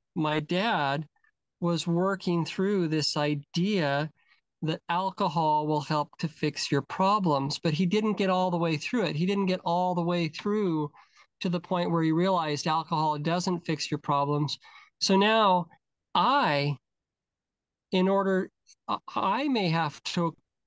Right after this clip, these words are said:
pick up the painting that Dad gave me and work through it. Not necessarily that I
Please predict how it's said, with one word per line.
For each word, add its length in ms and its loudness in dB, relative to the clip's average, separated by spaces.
pick 200 -4
up 180 -2
the 80 -2
painting 580 0
that 140 -2
Dad 260 0
gave 300 -2
me 300 0
and 540 0
work 360 0
through 320 0
it. 160 -2
Not 220 0
necessarily 440 0
that 100 2
I 120 2